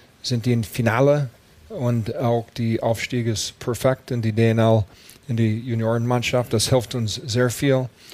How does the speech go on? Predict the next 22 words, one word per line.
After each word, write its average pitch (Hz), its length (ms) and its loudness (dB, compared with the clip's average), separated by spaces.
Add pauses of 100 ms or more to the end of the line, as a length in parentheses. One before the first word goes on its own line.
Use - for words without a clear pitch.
(180)
Und 120 120 -4
gibt 131 200 0
es 135 120 -2
schon 151 240 0
ein 110 100 0
paar 120 200 2
Jungs 117 280 -2
dabei, 113 500 2 (380)
ähm, 110 540 2 (120)
die 117 140 2
haben 107 380 -2
diesen 113 260 -4
In-, 113 120 -4 (140)
Interesse, 113 480 0
die 127 120 -6 (100)
haben 123 120 4
Interesse 120 600 0 (160)
an 113 120 -2
die 110 80 -2
Zukunft. - 580 -8 (500)
Und, 117 360 0
ähm, 113 440 2